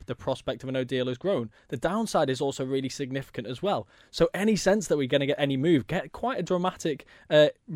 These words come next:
rise or drop in, in the pound. And that's what we saw on that date. We also had the, um, the reports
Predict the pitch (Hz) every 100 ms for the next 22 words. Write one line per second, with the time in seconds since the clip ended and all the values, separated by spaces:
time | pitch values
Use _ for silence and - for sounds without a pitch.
0 | 147 _ 160 160 175 175 160 143 147 185
1 | - 135 135 - 143 143 - 214 120 117
2 | - _ 143 208 196 185 160 180 160 147
3 | 131 131 131 170 175 190 175 160 160 147
4 | 151 147 139 135 117 _ _ _ _ _
5 | - - 143 147 - 139 135 -